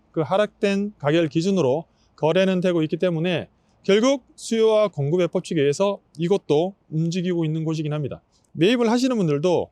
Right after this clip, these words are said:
한 번 더 현실적으로 깊게 생각을 하셔야 되는데, 전반적으로 나와 있는 분양 팜플렛을 보면 혹하게 돼 있어요. 지금 여기 국제테마파크 열리죠. 고속도로 개통되지.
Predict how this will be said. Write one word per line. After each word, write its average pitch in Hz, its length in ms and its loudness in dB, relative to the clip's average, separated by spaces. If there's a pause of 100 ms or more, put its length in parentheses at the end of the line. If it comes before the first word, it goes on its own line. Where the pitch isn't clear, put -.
(260)
한 220 160 -4
번 220 240 0
더 262 260 0 (320)
현실적으로 226 540 0
깊게 254 400 -2
생각을 208 300 0
하셔야 208 200 -2
되는데, 110 480 -6 (260)
전반적으로 254 520 2
나와 170 240 0
있는 170 240 0
분양 214 220 -2
팜플렛을 226 480 -2
보면 143 280 -4 (380)
혹하게 339 240 -2
돼 113 100 -2
있어요. - 260 -8 (100)
지금 185 220 -2
여기 185 160 4
국제테마파크 196 680 -2
열리죠. 135 480 -4 (360)
고속도로 175 360 0
개통되지. 160 640 -4